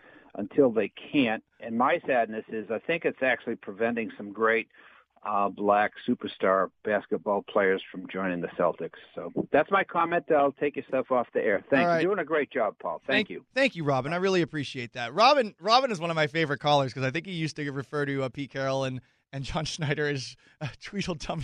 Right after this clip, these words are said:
Speaker 2: Tweedledum, if I'm not mistaken, too long ago, which I totally disagree with. But I just respected that he brought that one to the table. Now, look,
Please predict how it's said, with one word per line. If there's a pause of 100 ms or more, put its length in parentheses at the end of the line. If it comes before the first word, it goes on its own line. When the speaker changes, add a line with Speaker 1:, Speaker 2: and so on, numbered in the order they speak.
(120)
Speaker 2:
Tweedledum, (240)
if
I'm
not
mistaken,
too
long
ago,
which
I (180)
totally
disagree
with. (320)
But
I
just
respected
that (240)
he
brought
that
one
to
the
table.
Now, (640)
look,